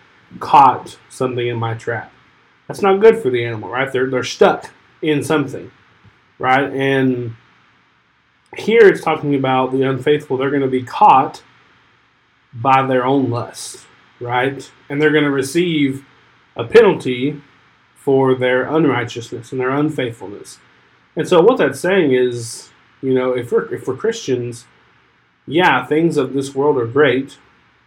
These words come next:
but that's not what we should, you know,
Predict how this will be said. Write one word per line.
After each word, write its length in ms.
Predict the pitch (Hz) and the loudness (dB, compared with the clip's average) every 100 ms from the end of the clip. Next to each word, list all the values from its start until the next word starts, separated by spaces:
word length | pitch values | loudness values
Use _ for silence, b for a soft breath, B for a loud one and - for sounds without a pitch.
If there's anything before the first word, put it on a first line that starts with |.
| _ _ | _ _
but 640 | 117 117 160 139 131 - - _ _ _ _ _ _ _ | -12 0 2 2 0 -6 -14 _ _ _ _ _ _ _
that's 220 | 127 151 | -6 -4
not 160 | 170 139 | -2 0
what 140 | 120 | 0
we 120 | 135 | 0
should, 580 | 143 143 123 117 113 113 - _ | -2 -2 -2 -2 -6 -8 -10 _
you 140 | 139 127 | -6 -6
know, 360 | 107 80 92 | -6 -10 -12